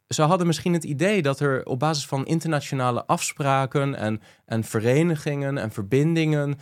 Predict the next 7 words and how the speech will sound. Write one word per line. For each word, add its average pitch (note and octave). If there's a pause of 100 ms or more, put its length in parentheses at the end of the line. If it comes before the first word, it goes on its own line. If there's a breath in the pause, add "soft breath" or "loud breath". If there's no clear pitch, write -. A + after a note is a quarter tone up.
samenwerkings, D3 (300 soft breath)
eh, A#2+
verdragen, A#2+
dat A#2+
er A#2
een A#2
soort, G#2+